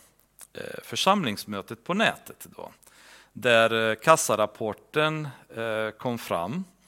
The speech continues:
Och, eh, Morten läste väldigt glatt där att vi hade fått in nittiofemtusen kronor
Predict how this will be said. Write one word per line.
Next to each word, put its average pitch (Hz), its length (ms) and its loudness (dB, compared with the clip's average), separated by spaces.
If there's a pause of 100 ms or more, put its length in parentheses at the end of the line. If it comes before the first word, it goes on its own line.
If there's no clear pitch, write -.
(640)
Och, 123 340 -2
eh, 117 160 0
Morten 160 540 0
läste 131 320 2
väldigt 104 360 -2
glatt 120 400 -2
där 92 160 -4
att 104 220 0
vi 117 200 -6
hade 110 260 -2
fått - 280 -10
in 107 200 -8
nittiofemtusen 127 960 -6
kronor 113 560 -6